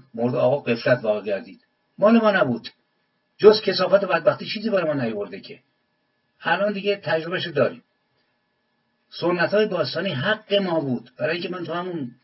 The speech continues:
دیگان گفتم که چقدر مثبتات توشه. برگزاری جشن‌های شاهنشاهی حق ما بود، برای اینکه مملکت با کوروش شروع شد، نه با محمد.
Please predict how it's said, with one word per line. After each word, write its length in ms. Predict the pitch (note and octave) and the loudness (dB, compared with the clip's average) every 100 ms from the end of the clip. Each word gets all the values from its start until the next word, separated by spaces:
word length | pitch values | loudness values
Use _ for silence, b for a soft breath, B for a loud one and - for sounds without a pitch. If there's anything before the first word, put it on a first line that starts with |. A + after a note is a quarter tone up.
| _ _ _ _ _ A#2 A#2 | _ _ _ _ _ -20 -4
دیگان 440 | C3+ C#3+ D3 F3 | -2 -2 -4 -6
گفتم 380 | F3 F3+ E3 D3 | -8 -6 -6 -6
که 120 | C3+ | -6
چقدر 340 | - D3 D3+ | -4 0 2
مثبتات 680 | C#3+ B2+ B2 - A#2 B2+ A2 | 0 -2 -2 -2 -2 -2 -6
توشه. 320 | G2 - - _ _ _ _ _ _ _ _ _ _ _ _ _ | -10 -20 -20 _ _ _ _ _ _ _ _ _ _ _ _ _
برگزاری 720 | - D#3+ D#3 E3 E3 E3 G3 | 4 4 2 0 2 2 0
جشن‌های 540 | F#3+ D#3+ D3+ B2+ F#3+ F3 | 0 0 0 0 -2 -2
شاهنشاهی 640 | - D3 D3 C3+ D3 F3+ | -2 -2 -2 -2 -2 -2
حق 420 | C3+ F#3+ F#3+ - | 0 0 0 -2
ما 260 | E3+ D#3+ D3 | 0 2 2
بود، 160 | C#3 | 0
برای 200 | B2 D3 | 0 0
اینکه 180 | F#3 F#3 | -2 -6
مملکت 600 | F3+ D#3+ D3 B2 E3 F3+ - _ _ _ - | -6 -4 -4 -4 -4 -4 -8 _ _ _ -2
با 120 | C#3 | -2
کوروش 480 | C3+ - D3+ F#3+ F#3 | -2 -6 0 2 2
شروع 260 | F3 E3 | -4 -4
شد، 200 | C3 C#3 | -4 -2
نه 160 | B2+ F3+ | 0 0
با 120 | F3+ | 0
محمد. 460 | D3 A#2 G2 E2+ | -4 -4 -6 -12